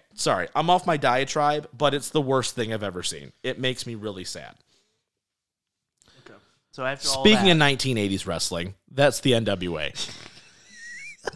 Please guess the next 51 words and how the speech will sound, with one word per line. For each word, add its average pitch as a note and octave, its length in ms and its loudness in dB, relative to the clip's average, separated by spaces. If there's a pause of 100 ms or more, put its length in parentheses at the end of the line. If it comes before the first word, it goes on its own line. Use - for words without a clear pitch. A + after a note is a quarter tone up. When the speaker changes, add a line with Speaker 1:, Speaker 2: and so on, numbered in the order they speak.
(140)
Speaker 1:
Good C#3+ 260 4 (100)
God. E2+ 480 0 (420)
Speaker 2:
I've D3+ 220 -2
seen, E3 360 -8
like, C3 260 -8
two C3+ 400 -8
N B2 140 0
W A2+ 240 0
A A2 100 0
matches G#2 420 -6
my G#2 140 -8
entire G#2 320 -6
life. G#2+ 400 -4 (220)
Speaker 1:
Yeah. G2 280 -4
Speaker 2:
Both C3+ 300 -2
of C#3+ 60 -4
them B2+ 120 -6
Speaker 1:
They G3 120 8
Speaker 2:
involved B3+ 180 6
Speaker 1:
had, A#3+ 200 6
they G3 140 2
tried, F#3+ 340 4
I C#3+ 160 6
had F#3+ 280 2
me D3 140 -4
for C#3 140 -2
a A#2+ 40 -2
second. C#3+ 260 0
When D#3 100 4
Speaker 2:
Three. C3 60 0
Speaker 1:
Cardona C#3+ 420 6
won F3 240 4
the E3 60 0
title, E3+ 580 2
the C3+ 100 -2
N C3+ 60 -2
W C#3+ 160 0
A C#3+ 40 -4
title, D3+ 200 0
I - 20 0
went, C3 160 -2 (440)
"I D3 120 6
will D3+ 140 2
tune D3 220 -4
in." F2 200 -6 (500)
Speaker 2:
Yeah. A2+ 180 -2
Speaker 1:
And B2+ 120 2
then B2 80 2
I A#2+ 80 4
immediately B2 320 0
went, A#2 200 -4